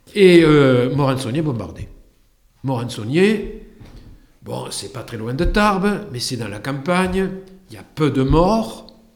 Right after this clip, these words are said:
il y a une victime, je crois, une bombe qui tombe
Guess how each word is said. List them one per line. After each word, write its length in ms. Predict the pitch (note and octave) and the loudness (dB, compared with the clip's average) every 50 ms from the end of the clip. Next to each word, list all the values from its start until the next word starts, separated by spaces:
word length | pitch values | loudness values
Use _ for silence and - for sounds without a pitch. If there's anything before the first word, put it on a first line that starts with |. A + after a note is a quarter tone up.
| _ _ _ _ _ _ | _ _ _ _ _ _
il 100 | - G#2+ | -20 -16
y 40 | G#2+ | -14
a 60 | G2 | -12
une 160 | G2+ A2 A#2+ C3 | -10 -6 -6 -6
victime, 460 | A2+ A2+ A2 - - E3+ F3 F3+ F3+ | -6 -8 -10 -10 -8 -8 -6 -6 -6
je 100 | D3+ D3 | -8 -10
crois, 420 | - - - D3+ E3 F3 - - _ _ _ _ _ _ - | -12 -12 -12 -12 -12 -12 -14 -20 _ _ _ _ _ _ -18
une 140 | G#2+ G2+ | -16 -16
bombe 280 | F#2 A2 A2 A2 G#2+ G2+ G2 | -12 -12 -12 -12 -12 -12 -16
qui 120 | - - - | -18 -18 -18
tombe 280 | - A#2 G#2 G2+ G#2 | -16 -14 -14 -14 -14